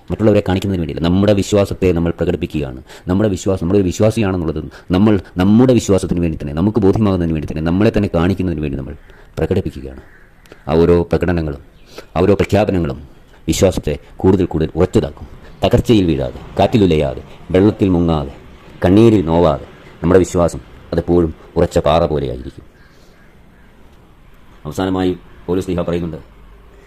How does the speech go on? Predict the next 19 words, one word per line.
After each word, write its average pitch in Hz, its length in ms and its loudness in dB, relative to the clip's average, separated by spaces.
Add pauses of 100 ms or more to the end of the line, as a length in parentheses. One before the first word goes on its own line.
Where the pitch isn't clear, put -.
(140)
ദൈവത്തെ 101 300 0
അനുഗ്രഹീതനും 92 520 -2 (120)
ഏക 95 240 -2
പരമാധികാരി, 87 640 -6
രാജാക്കന്മാരുടെ 85 540 -6
രാജാവും 82 320 -8
പ്രഭുക്കന്മാരുടെ 87 520 -8
കർത്താവും 90 380 -4
എന്നാണ് 67 240 -12 (360)
ഇവിടെ 73 180 -8
വാഴ്ത്തുന്നത്. 69 400 -10 (1300)
അവൻ 98 180 -4
ദൈവത്തെ 98 320 -2
നിത്യവും 90 360 -6
അനശ്വരനും 85 400 -6
സമീപിക്കാനാവാത്ത 82 640 -8
വെളിച്ചത്തെ 76 280 -14
സ്തുതിക്കുന്നവനുമായി 85 600 -10
ഉയർത്തുന്നു. - 340 -20